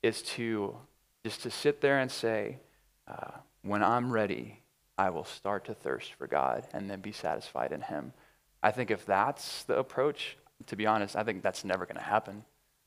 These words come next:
Um, because in the verses it says to earnestly seek the words that he tells us, behold,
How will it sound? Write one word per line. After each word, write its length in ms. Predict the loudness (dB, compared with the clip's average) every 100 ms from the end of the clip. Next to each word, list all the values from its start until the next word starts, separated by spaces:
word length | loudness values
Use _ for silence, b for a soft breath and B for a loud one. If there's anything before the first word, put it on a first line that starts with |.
| -4
Um, 320 | -4 -4 -8 -12
because 480 | -8 -2 -2 -2 -6
in 80 | -6
the 80 | -2
verses 320 | 0 -2 -4
it 100 | -6
says 240 | -4 -4
to 240 | -6 -10 -8 -4
earnestly 540 | -2 -2 -4 -6 -8
seek 480 | -8 -6 -6 -8 -4
the 100 | -2
words 300 | 2 2 2
that 80 | -2
he 60 |
tells 280 | 2 4 4
us, 160 | -2 -4
behold, 800 | -2 -2 -2 2 4 4 0